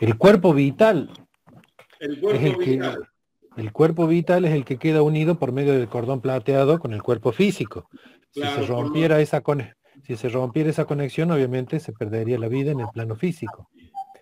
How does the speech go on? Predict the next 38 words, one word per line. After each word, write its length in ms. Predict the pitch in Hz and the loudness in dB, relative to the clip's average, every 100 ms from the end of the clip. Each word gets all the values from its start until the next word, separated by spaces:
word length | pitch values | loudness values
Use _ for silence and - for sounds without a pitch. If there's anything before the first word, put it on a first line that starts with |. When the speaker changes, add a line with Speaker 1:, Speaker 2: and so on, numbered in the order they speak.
| _ _ _ | _ _ _
Speaker 1:
Pero 200 | - 131 | -4 0
ya 160 | 131 147 | 2 0
sea 160 | 165 165 | 0 0
en 100 | 147 | -2
el 120 | - | -2
caso, 360 | 151 151 156 | -2 0 -2
ponerle 380 | 127 127 139 135 | -4 -4 -2 -2
de 360 | 117 113 101 82 - _ _ _ | -2 -4 -6 -8 -20 _ _ _
cuando 340 | 123 120 123 | -6 -2 0
es 100 | 139 | 2
desplazado, 760 | 135 - 139 139 131 175 151 127 | 0 -2 0 0 2 2 2 0
como 100 | 123 | -6
decir, 160 | 135 | -8
los, 260 | 120 104 - | -8 -10 -10
los 100 | 113 | -8
éteres 280 | 127 139 131 | -6 -4 -4
superiores 500 | 135 143 139 135 127 | -4 -2 0 0 -2
son 160 | 131 | -6
los 100 | 127 | -8
que 80 | 131 | -8
se 140 | 143 185 | -4 0
van, 180 | 139 151 _ _ _ _ - | 0 -2 _ _ _ _ -14
los 120 | 107 | -14
que 80 | - | -12
componen 460 | 117 107 139 127 | -10 -4 -2 -2
el 80 | 113 | -6
cuerpo 340 | - 127 113 143 | -4 -4 0 0
alma, 320 | 117 151 175 _ _ _ _ _ _ _ - | 0 -6 -10 _ _ _ _ _ _ _ -8
los 180 | 117 | -4
éteres 240 | 123 135 127 | -4 -6 -8
superiores 380 | 131 127 135 123 | -6 -4 -4 -4
son 140 | 135 | -6
los 100 | 127 | -6
que 100 | 131 | -8
se 120 | - | -4
van 220 | 143 156 | 0 0
y 60 | 185 | -2
queda 460 | 160 156 156 180 | 0 0 0 -2